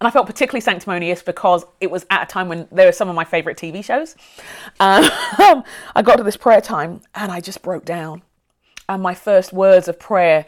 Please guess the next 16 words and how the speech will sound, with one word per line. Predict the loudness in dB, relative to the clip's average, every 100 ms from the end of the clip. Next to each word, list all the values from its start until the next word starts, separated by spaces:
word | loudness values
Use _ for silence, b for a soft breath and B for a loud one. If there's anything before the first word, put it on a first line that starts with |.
| B B
I | -8
kind | -4 -6
of | -2
got | -2
my | -2
Bibles, | -2 0 0 0 -2
got | -4 -8
my |
different | -6 -10 -8
translations. | -6 -4 -4 -6 -12
I | -12
do | -10
love | -8 -8
a | -10
few | -16 -14
translations. | -14 -10 -10 -10 -14